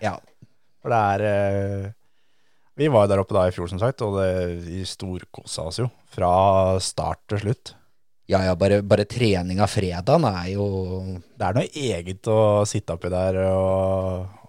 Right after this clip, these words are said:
Speaker 2: og se på trening og kose seg på trening, liksom. Og
Speaker 1: Klok-
Speaker 2: begynne, begynne å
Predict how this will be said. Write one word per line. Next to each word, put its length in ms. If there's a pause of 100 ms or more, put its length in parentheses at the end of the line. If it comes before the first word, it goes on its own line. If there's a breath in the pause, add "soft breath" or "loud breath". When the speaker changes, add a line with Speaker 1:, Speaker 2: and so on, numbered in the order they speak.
(140)
Speaker 2:
og 580
se 240
på 160
trening 480
og 80
kose 240
seg 160
på 100
trening, 460
liksom. 300 (180)
Og 80
Speaker 1:
Klok- 80
Speaker 2:
begynne, 240
begynne 240
å 60